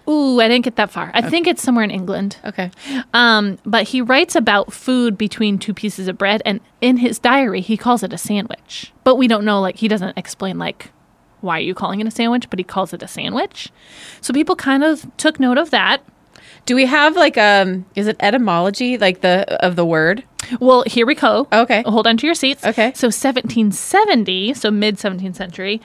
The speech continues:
Speaker 1: a politician named John Montagu, Montagu, in England, he was the fourth Earl of Sandwich. Now, Sandwich is a little town in the District of Kent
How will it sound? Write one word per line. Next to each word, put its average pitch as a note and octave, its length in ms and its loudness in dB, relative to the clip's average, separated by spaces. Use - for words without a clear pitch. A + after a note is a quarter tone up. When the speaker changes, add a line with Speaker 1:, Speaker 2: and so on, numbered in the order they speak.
Speaker 1:
a A#3 80 0
politician A#3+ 640 0
named F#3+ 320 0
John G#3+ 360 2
Montagu, A3+ 960 0
Montagu, G#3+ 800 -4
in A3+ 160 2
England, A#3 840 -2
he - 240 -4
was E4+ 200 0
the A3 100 -2
fourth F4 440 0
Earl A#3 380 2
of A#3 160 -4
Sandwich. - 720 -4
Now, A3+ 140 2
Sandwich B3+ 760 0
is G#3+ 180 -4
a G3+ 240 0
little A3 280 0
town G#3 340 -2
in F#3+ 100 -6
the F#3 80 -4
District F3 360 -8
of F3 120 -14
Kent - 460 -16